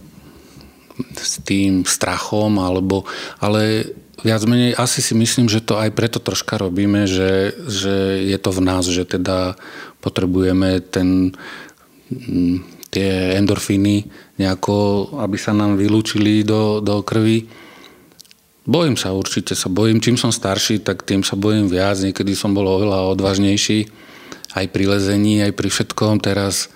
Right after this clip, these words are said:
e, už to tak nie je. Človek si aj dáva pozor, bojí sa zranenia, lebo predsa len človek potrebuje chodiť do práce a podobne.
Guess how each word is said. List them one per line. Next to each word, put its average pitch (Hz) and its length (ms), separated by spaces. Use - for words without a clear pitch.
e, 95 80
už 98 120
to - 160
tak 95 200
nie 90 160
je. 95 120
Človek 92 280
si 98 160
aj 95 80
dáva 95 280
pozor, 95 400
bojí 90 240
sa 92 200
zranenia, 92 880
lebo 92 320
predsa 90 360
len 92 200
človek 92 320
potrebuje 92 480
chodiť 90 280
do 90 120
práce - 400
a 95 160
podobne. 98 520